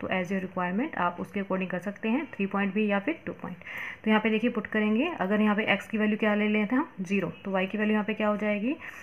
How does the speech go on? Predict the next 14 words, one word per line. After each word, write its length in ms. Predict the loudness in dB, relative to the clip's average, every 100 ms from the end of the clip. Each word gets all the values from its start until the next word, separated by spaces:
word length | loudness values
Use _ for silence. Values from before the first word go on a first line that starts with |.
| -18 -8
three 160 | 2 6 6
multiply 440 | 4 0 2 2 2
by 100 | 2
zero, 300 | 2 2 2
तो 140 | 0
क्या 160 | 2 4
आ 40 |
जाएगी 280 | 4 2 2
आपके 180 | 0 0 -2
पास, 200 | -4 -2
ज़ीरो। 220 | -4 -4 -2
यानी 160 | -2 0
कि 100 | 0
जब 160 | 0